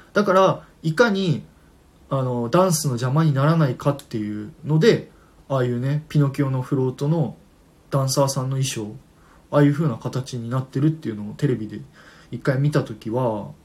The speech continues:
うわーってなりましたね。確かによく見たら、うん、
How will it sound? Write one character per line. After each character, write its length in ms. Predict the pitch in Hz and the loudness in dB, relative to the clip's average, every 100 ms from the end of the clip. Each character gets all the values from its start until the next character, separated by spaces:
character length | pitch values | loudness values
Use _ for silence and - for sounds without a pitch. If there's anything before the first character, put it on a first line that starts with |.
| _ - | _ -10
う 80 | 131 | -4
わ 320 | 127 127 139 | 0 0 0
ー 40 | |
っ 20 | 135 | -2
て 80 | |
な 100 | 117 | -6
り 80 | 113 | -6
ま 120 | 113 | -8
し 100 | 117 | -8
た 100 | - | -10
ね。 340 | 101 101 101 104 | -10 -8 -8 -8
確 220 | - 165 | -4 -4
か 120 | - 139 | -2 -4
に 180 | 117 120 - - - - | -4 -12 -20 -20 -14 4
よ 180 | 156 170 | 4 6
く 140 | 185 | 4
見 160 | 175 160 | 2 2
た 100 | 123 | 2
ら、 80 | 117 104 104 - - _ _ _ _ _ _ _ _ _ _ - _ - | 2 -2 -6 -12 -20 _ _ _ _ _ _ _ _ _ _ -20 _ -10
う 40 | |
ん、 300 | 123 113 104 | -8 -8 -10